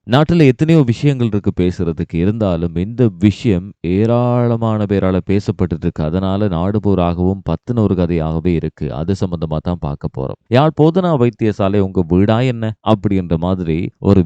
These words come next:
விஷயங்க. அதாவது யாழ் போதனா வைத்தியசாலைக்கு நோயாளர் அப்படின்ற காரணத்தை தவிர்த்து வேறு எந்த காரணத்தை கொண்டும் பாராளுமன்ற உறுப்பினர் ராமநாதன் அர்ச்சுனா யாழ் போதனா வைத்தியசாலைக்குள்ள நுழைய முடியாது.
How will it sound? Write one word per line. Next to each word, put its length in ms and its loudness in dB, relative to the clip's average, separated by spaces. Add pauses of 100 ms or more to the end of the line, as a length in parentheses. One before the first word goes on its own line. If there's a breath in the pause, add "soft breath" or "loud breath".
விஷயங்க. 480 -2 (160)
அதாவது 400 4
யாழ் 240 0
போதனா 320 4 (140)
வைத்தியசாலைக்கு 760 0 (160)
நோயாளர் 600 4
அப்படின்ற 420 -2 (140)
காரணத்தை 420 0 (100)
தவிர்த்து 340 0 (100)
வேறு 340 2
எந்த 260 -2 (140)
காரணத்தை 560 -2
கொண்டும் 320 -2
பாராளுமன்ற 640 0
உறுப்பினர் 460 0
ராமநாதன் 520 -2
அர்ச்சுனா 340 0 (300)
யாழ் 320 4
போதனா 380 2 (160)
வைத்தியசாலைக்குள்ள 960 0 (340)
நுழைய 320 2 (120)
முடியாது. 480 -2